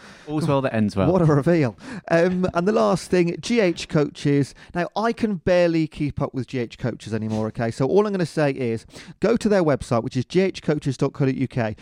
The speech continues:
Speaker 2: 'cause whatever I say on the podcast
Speaker 1: It's
Speaker 2: now,
Speaker 1: always out of date.
Speaker 2: it's gonna be out of date in two days.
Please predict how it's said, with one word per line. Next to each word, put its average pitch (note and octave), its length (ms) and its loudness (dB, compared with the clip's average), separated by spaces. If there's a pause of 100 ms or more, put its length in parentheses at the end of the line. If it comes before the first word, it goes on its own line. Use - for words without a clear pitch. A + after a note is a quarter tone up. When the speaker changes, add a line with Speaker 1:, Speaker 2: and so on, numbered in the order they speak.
(160)
Speaker 2:
'cause D3+ 160 0
whatever A3+ 380 2
I G#3+ 100 0
say - 180 -4
on F#3 120 0
the E3 60 -6
podcast D#3 400 0
Speaker 1:
It's G#2 80 -8
Speaker 2:
now, C#3 80 2
Speaker 1:
always C#3 200 2
out C3+ 160 0
of B2 80 -6
date. A2 180 -2
Speaker 2:
it's B3+ 80 -6
gonna D4+ 160 0
be C#4+ 80 4
out B3 120 2
of G#3+ 60 -6
date D#4 200 2
in G#3+ 160 0
two E3+ 200 4
days. C#3+ 360 0